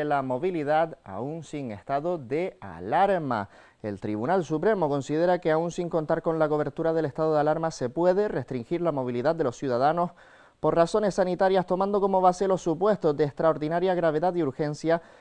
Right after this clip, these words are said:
que describe la Ley de Salud Pública de dos mil once. El Alto Tribunal ha hecho pública la sentencia por la que desestima el recurso del Gobierno de Canarias contra el fallo del Tribunal, eh,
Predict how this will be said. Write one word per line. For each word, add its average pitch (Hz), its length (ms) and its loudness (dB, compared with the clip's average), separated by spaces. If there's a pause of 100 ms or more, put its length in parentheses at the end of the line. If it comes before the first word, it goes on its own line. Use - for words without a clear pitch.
(100)
que 120 100 -6
describe 156 400 0
la 185 100 6
Ley 185 140 4
de 190 140 2
Salud 165 240 0
Pública 180 480 0
de 180 220 0
dos 165 240 0
mil 185 200 -2
once. 101 340 -6
El 113 100 0
Alto 165 260 0
Tribunal 147 500 0 (360)
ha 101 100 -6
hecho 107 220 -6
pública 214 580 0 (300)
la 98 100 -10
sentencia 135 680 -4
por 127 140 0
la 127 120 0
que 127 80 -2
desestima 127 460 -4
el 165 80 -4
recurso 160 420 -2
del 160 140 2
Gobierno 156 340 0
de 151 80 0
Canarias 151 440 0
contra 127 320 -4
el 113 80 -2
fallo 175 360 2
del 110 160 -2
Tribunal, 139 560 -2
eh, 147 160 0